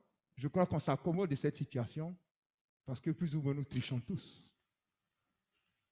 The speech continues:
Il faut qu'on le, qu'on, qu'on, on y réfléchisse. Je ne veux pas être long, je vais laisser ces paroles sur nos cœurs. Parce que ce sont les cal-, les paroles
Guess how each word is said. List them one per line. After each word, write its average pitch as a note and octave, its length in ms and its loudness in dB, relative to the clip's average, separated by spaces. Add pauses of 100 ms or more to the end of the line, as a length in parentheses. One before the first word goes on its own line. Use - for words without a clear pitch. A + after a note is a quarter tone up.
(320)
Il B2+ 60 -2
faut D3+ 120 0
qu'on C3+ 120 0
le, A#2 100 2
qu'on, A#2+ 400 -2
qu'on, A#2+ 240 2
on A#2+ 120 2
y B2+ 120 4
réfléchisse. - 680 -6 (720)
Je G3 120 4
ne G3 80 6
veux F3 80 6
pas F3 160 8
être C#3 140 6
long, C#3+ 140 2
je D3 100 0
vais E3+ 100 6
laisser F#3+ 220 6
ces F3+ 100 4
paroles C#3 260 6
sur D3+ 140 -2
nos C#3 120 2
cœurs. A#2+ 360 2 (800)
Parce D#3 160 4
que A3 80 4
ce - 100 2
sont G#3 80 8
les G3 80 8
cal-, E3 280 8
les D3 120 4
paroles E3+ 500 4